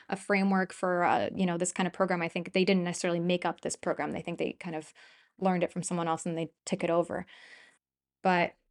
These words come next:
it's very much a control potential cult type of situation, maybe. I don't know. I'm not gonna go there necessarily. I don't know if they had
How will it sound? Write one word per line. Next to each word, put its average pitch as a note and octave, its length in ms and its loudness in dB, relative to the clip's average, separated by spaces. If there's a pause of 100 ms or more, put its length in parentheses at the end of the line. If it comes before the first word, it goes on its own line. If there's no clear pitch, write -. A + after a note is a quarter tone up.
(160)
it's F#3 140 -6
very G3 160 8
much F#3+ 200 4
a G3 60 2
control G3 460 4
potential G3+ 520 2
cult D4+ 460 6 (180)
type E4 180 8
of E4+ 100 6
situation, G#4 760 6
maybe. G4+ 420 10
I G#4 60 10
don't F#4 140 8
know. A#3+ 160 10
I'm G3 180 10
not A3 140 8
gonna A3 160 8
go G3+ 140 10
there F#3 160 8
necessarily. F3+ 440 2
I F3 40 4
don't F#3 140 2
know F#3 180 0
if F3 100 -4
they F3 120 4
had E3+ 220 0